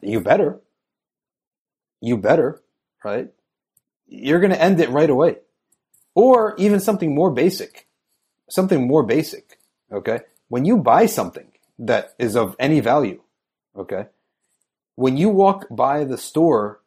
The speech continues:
another store that sells that stuff, there's, like, an unwritten rule. Don't go in. Don't look. Because you might end up seeing something better than what you got, and then you're gonna regret what you got. Right? You're gonna regret what you got.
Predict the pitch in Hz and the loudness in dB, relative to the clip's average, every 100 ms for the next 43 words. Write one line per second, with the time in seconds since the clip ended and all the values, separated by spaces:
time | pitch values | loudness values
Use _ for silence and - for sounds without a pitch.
0 | - 113 160 190 - 135 117 104 - 110 | -10 0 2 2 -2 -4 -4 -6 -6 -6
1 | 101 92 - 95 - _ _ _ - 131 | -6 -12 -10 -12 -12 _ _ _ -4 0
2 | 202 185 156 131 147 147 123 135 147 - | 2 2 0 -2 0 -2 -4 -4 -4 -6
3 | 107 123 180 170 165 160 185 143 - _ | -8 0 0 2 2 2 0 -4 -8 _
4 | _ _ - 117 180 175 123 165 175 - | _ _ -10 -4 -4 -4 -2 -2 -2 -8
5 | - _ _ _ _ _ _ _ - 175 | -18 _ _ _ _ _ _ _ -4 0
6 | 185 170 - - _ - 143 214 185 170 | 2 0 -2 -12 _ -10 -2 2 2 2
7 | 170 170 151 - 170 156 165 160 165 135 | 0 -2 -2 -2 -2 -2 -4 -4 -2 -4
8 | 98 170 170 151 _ _ 139 135 151 151 | 0 2 2 0 _ _ -4 -2 -2 -2
9 | 131 180 175 127 143 156 143 147 139 123 | 2 2 2 -2 -2 0 0 0 0 0
10 | 143 156 156 175 202 185 - _ _ _ | 0 -2 -2 0 0 -2 -6 _ _ _
11 | _ _ _ _ _ _ _ _ _ - | _ _ _ _ _ _ _ _ _ -10
12 | 113 185 - _ _ - 127 147 160 117 | -4 -4 -4 _ _ -10 -2 0 2 0
13 | 104 120 156 165 175 - - | -2 -4 -4 -4 -4 -6 -10